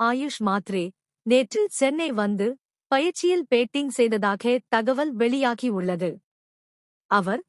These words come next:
தனது பேட்டிங் திரையை வெளிக்காட்டத்தான் சி எஸ் கே வந்தாராம். சி எஸ் கே டாப் ஆர்டர் சொதப்பி வரும் நிலையில், மாத்ரேவை திடீரென்று அணிக்குள் கொண்டு வந்துள்ளனர். இது குறித்து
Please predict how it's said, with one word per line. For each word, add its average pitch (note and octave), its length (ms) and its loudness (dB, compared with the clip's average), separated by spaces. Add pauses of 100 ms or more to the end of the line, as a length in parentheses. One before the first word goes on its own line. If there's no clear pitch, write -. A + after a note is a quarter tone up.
(240)
தனது C#4 360 0
பேட்டிங் F4+ 440 -2
திரையை B3+ 440 0 (100)
வெளிக்காட்டத்தான் A#3+ 840 0
சி A#3+ 200 -4
எஸ் C4 160 0
கே B3+ 180 0
வந்தாராம். F#3 600 -2 (960)
சி D#4 180 0
எஸ் F4 180 -2
கே G4 180 2
டாப் D4+ 360 0
ஆர்டர் B3+ 460 0
சொதப்பி B3+ 360 0
வரும் A#3+ 260 0
நிலையில், G#3+ 460 0 (400)
மாத்ரேவை E4 680 0
திடீரென்று C4+ 680 0 (100)
அணிக்குள் C4 480 0
கொண்டு B3 320 2
வந்துள்ளனர். A3+ 600 0 (260)
இது A#3+ 220 -2
குறித்து A#3+ 480 -2